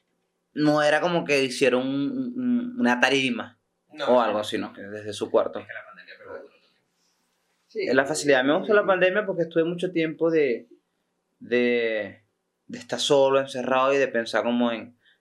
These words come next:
Speaker 1: en vainas que quería hacer y empecé vainas nuevas con, con el tema de, de no, de no tener que trabajar ni tener que hacer nada.
Speaker 2: Eso está
Speaker 3: Claro.
Speaker 2: fino,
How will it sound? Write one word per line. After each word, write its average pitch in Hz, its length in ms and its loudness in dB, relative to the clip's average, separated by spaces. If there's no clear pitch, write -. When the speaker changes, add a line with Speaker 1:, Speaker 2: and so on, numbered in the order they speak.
Speaker 1:
en 110 120 -4
vainas 117 300 2
que 135 140 0
quería 117 200 4
hacer 131 260 2
y 139 80 4
empecé 120 300 -2
vainas 117 320 2
nuevas 110 320 0
con, 107 220 -6
con 107 200 -8
el 104 140 -6
tema 113 260 0
de, 113 200 0
de 113 240 0
no, 117 180 2
de 131 240 -2
no 131 160 2
tener 147 300 2
que 165 80 4
trabajar 151 420 2
ni 165 80 -2
tener 143 220 0
que 135 80 0
hacer 135 160 0
nada. 110 320 0
Speaker 2:
Eso 147 240 -8
está 180 160 -6
Speaker 3:
Claro. 196 180 0
Speaker 2:
fino, 160 380 -4